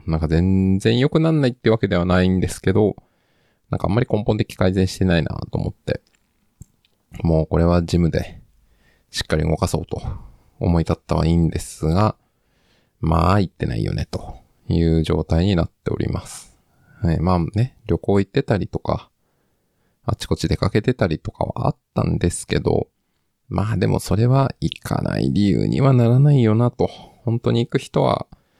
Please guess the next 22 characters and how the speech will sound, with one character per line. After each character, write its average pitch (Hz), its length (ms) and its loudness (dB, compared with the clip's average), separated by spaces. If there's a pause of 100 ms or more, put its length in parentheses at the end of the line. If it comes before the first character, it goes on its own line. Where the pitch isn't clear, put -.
(200)
別 95 180 -2
に 87 100 2
旅 85 140 2
行 95 320 0
の 98 300 0 (240)
前 98 240 0
だ 95 120 0
ろ 80 100 -2
う 76 40 -4
が 78 100 0
後 87 200 -2
だ 80 100 0
ろ 76 80 -2
う 73 40 -2
が 76 60 0
行 - 100 -4
き 98 60 -2
ま 101 120 0
す - 100 -14
か - 100 -4
ら - 100 -2
ね。 92 320 -2